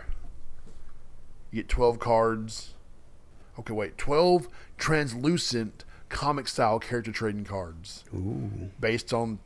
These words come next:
Speaker 1: T M N T Tournament Fighters. And a full-color art book with a hundred eighty pages of artwork.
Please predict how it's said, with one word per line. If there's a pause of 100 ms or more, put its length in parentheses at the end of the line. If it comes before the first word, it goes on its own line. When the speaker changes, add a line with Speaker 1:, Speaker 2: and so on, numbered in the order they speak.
(100)
Speaker 1:
T
M
N
T
Tournament
Fighters. (2500)
And
a
full-color
art
book
with
a
hundred
eighty
pages
of
artwork.